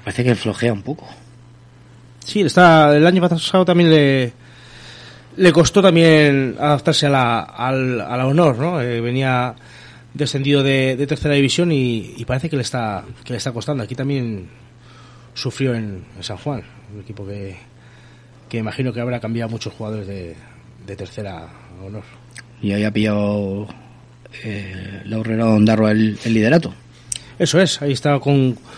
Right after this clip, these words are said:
Speaker 2: con cuarenta y tres puntos líderes, le sigue el Orre con cuarenta y dos y tercero el Guecho con, con cuarenta y uno.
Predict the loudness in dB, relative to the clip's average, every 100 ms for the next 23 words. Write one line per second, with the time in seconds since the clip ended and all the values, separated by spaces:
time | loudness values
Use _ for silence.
0 | -6 -2 4 4 4 -2 -6 -8 -4 2
1 | 6 6 6 2 -12 -20 -20 -6 0 2
2 | 6 6 6 4 0 2 4 4 6 6
3 | 6 4 2 0 6 6 6 4 4 6
4 | 4 0 0 2 4 4 6 4 4